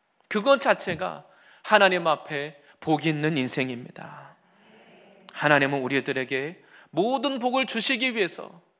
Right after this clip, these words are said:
하나님의 나에게 가장 근본적인 복을 주셨는데 그것이 바로 믿음의 복입니다.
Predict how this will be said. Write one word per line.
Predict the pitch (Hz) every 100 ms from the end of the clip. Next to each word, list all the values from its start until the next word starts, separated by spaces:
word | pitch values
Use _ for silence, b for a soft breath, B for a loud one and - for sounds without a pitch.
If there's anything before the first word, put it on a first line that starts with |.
| _ _ _ _ _ _ _ _ _ -
하나님의 | 175 170 165 160 151
나에게 | 147 139 139 156
가장 | - 220 247 247 240
근본적인 | - 220 269 277 285 233 180 208 185 B B B
복을 | - 190 233 214
주셨는데 | 202 196 180 147 143 - B B B
그것이 | 156 139 131 -
바로 | 139 107 120 127 -
믿음의 | 123 143 170 156
복입니다. | 151 - 123 127 - - - - -